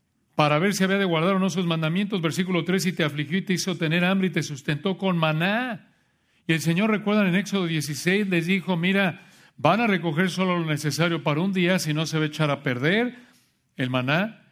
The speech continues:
pero en el sexto día van a recoger para dos días, porque quiero que el séptimo día descansen, estén concentrados en mí", Éxodo dieciséis.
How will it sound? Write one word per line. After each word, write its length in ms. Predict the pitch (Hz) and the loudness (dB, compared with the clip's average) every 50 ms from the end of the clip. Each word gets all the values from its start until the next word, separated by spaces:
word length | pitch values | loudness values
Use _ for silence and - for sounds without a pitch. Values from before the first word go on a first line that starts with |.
| _ | _
pero 160 | - 139 127 | -8 -6 -4
en 80 | 131 131 | -2 -4
el 60 | 127 | -4
sexto 400 | 127 - 156 147 147 - 170 147 | -2 -2 -2 -2 0 -2 -2 0
día 320 | 139 160 175 185 196 208 202 | 0 2 2 2 2 0 0
van 260 | 185 160 143 143 147 | -2 -2 -2 0 0
a 40 | 147 | 0
recoger 380 | 143 139 139 127 131 160 151 | -2 -2 -4 -2 -2 -4 0
para 220 | 147 165 147 139 139 | 0 0 0 0 0
dos 220 | 147 160 156 143 | -2 -2 -4 -2
días, 440 | 156 170 175 196 214 214 196 208 - - _ _ _ _ _ | -2 0 2 2 2 0 -2 -6 -12 -20 _ _ _ _ _
porque 220 | - 131 127 131 | -8 -6 -6 -4
quiero 260 | 127 165 160 160 160 | -2 -2 0 0 0
que 60 | 151 156 | -2 -4
el 80 | 131 | -2
séptimo 440 | - 165 165 165 - 165 151 147 143 | -2 -4 -4 -2 -4 -4 -2 -2 -2
día 480 | 139 165 170 180 180 180 185 180 175 - _ _ _ _ | -2 0 0 2 0 0 -2 -2 -6 -12 _ _ _ _
descansen, 760 | 135 135 131 131 - 160 147 143 131 - 143 131 120 - - _ _ _ _ _ _ _ _ _ _ _ _ _ | -2 -2 -2 0 0 0 0 0 -2 -2 -4 -4 -4 -6 -16 _ _ _ _ _ _ _ _ _ _ _ _ _
estén 260 | 123 - - 151 151 | -8 0 0 0 0
concentrados 600 | 151 151 135 - 143 127 151 147 147 143 139 151 | 0 -2 -2 -2 -2 0 0 0 0 0 -2 -4
en 100 | 143 135 | -2 0
mí", 80 | 151 | 0
Éxodo 360 | 156 139 131 - 156 143 131 131 | 0 -2 -2 -4 -4 -4 -2 -2
dieciséis. 680 | 135 131 127 131 117 - 156 139 127 117 - - - | -4 -4 -4 -6 -6 -4 -2 -2 -2 -4 -8 -18 -20